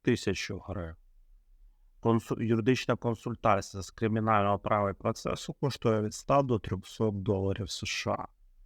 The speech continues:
Підпишись на цей YouTube канал, тут кажуть правду.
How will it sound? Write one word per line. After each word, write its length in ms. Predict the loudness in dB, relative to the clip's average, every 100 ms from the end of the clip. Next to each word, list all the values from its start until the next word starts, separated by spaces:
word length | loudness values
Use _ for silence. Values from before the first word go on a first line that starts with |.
| -20 -20 -20 -20 _ _ -20 -20 -20 -20 _
Підпишись 600 | -6 -2 0 2 0 0
на 100 | -4
цей 340 | -4 0 2 0
YouTube 240 | -2 -6 -4
канал, 440 | 0 0 0 -4 -4
тут 220 | -4 -4
кажуть 440 | -4 -2 -2 -4 -8 -4
правду. 560 | 2 2 2 -4 -16